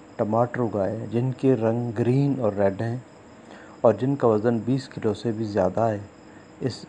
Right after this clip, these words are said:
इससे पहले ये रिकॉर्ड सरजीत सिंह के पास था, जिसने तेरह सौ पचपन एक ही पौधे से टमाटर उगाए थे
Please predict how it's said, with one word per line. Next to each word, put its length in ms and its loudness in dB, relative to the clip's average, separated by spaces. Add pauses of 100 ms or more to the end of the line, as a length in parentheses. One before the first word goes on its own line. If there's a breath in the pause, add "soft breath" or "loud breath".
इससे 280 -2
पहले 480 0 (200)
ये 180 -2
रिकॉर्ड 420 0
सरजीत 540 -6
सिंह 260 -2
के 80 0
पास 360 0
था, 220 -8 (600 loud breath)
जिसने 380 -4
तेरह 260 0
सौ 160 -4
पचपन 500 0 (1160)
एक 280 2
ही 40 -4
पौधे 380 2
से 160 -10
टमाटर 420 -4
उगाए 260 2
थे 220 -6